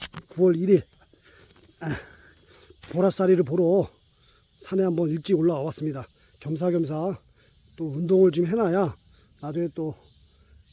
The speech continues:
추석 지나고 능이 따라 다닐 때 몸이 좀 풀어질 것 같습니다. 지금 갑자기 산에 오르면 너무너무 힘들어요. 그래가지고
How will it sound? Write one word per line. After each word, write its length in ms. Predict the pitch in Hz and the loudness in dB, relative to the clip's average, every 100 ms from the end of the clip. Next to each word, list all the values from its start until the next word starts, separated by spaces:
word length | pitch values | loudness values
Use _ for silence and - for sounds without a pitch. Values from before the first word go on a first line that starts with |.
| - _ - _ _ _ - _ | -20 _ -20 _ _ _ -20 _
추석 260 | - 175 202 | -12 -8 -6
지나고 460 | 170 180 160 147 | -4 -4 -2 -4
능이 220 | 131 175 196 | -2 0 0
따라 320 | 185 160 160 - | -2 -4 -6 -10
다닐 280 | - 151 180 | -10 -6 -4
때 300 | - 160 175 - - - - - | -2 -2 -2 -4 -16 -20 -20 -14
몸이 280 | 135 156 185 | -4 0 2
좀 180 | 175 165 - - _ - - - | 2 0 -4 -20 _ -20 -20 -4
풀어질 280 | 254 220 | -2 -2
것 80 | 208 | -2
같습니다. 380 | 185 139 151 135 | -6 -4 -8 -8
지금 200 | - 156 143 | -12 -12 -10
갑자기 380 | - 139 208 185 | -12 0 2 2
산에 160 | 190 | 2
오르면 500 | 175 170 170 226 151 - _ _ _ - | 2 2 2 2 0 -4 _ _ _ -14
너무너무 520 | 123 175 254 240 190 | -2 4 8 8 8
힘들어요. 380 | 135 170 147 113 _ _ _ _ | 4 -2 -4 -6 _ _ _ _
그래가지고 500 | - 135 127 151 175 | -14 -10 -6 -4 -4